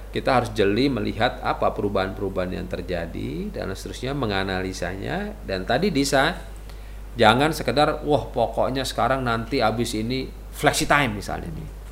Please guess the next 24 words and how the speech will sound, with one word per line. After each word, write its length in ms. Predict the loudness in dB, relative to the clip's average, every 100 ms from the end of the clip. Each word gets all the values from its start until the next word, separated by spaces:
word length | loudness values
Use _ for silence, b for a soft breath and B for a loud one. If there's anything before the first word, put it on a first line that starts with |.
| -14 -14 -14 -8
Enggak, 400 | -2 2 2 2 -10 -12
tetap 280 | -8 -2 2
harus 160 | 2 2
disesuaikan 280 | 2 2 2
dengan 120 | 0
konteks 480 | -2 -2 0 0 0
industrinya. 680 | -6 -6 -6 -6 -6 -6 -8 -10 -12 -14 -14 -14 -14 -14 -14 -14 -14 -14 -12 -10
Kalau 240 | 0 2 2
Anda, 240 | 2 2
teman-teman 480 | 2 4 4 2 4
di 120 | 4 2 -2 0
agribisnis, 1040 | 2 4 4 2 0 0 2 2 0 -4 -12 -14 -14 -6
teman-teman 640 | 0 2 4 6 6 8
di 80 | 6
manufaktur, 1120 | 6 6 6 4 4 4 6 6 4 2 -2 -10 -8
ada 240 | -2 0
teman 320 | 2 4 4 4
di 160 | 4
trading, 800 | 8 8 8 8 8 8 4 -2 -8 -12 -6
ada 160 | 0 2
teman 320 | 2 4 4
di 160 | 4 4
financial 480 | 4 4 2 4 4
services, 720 | 2 0 0 0 0 2 0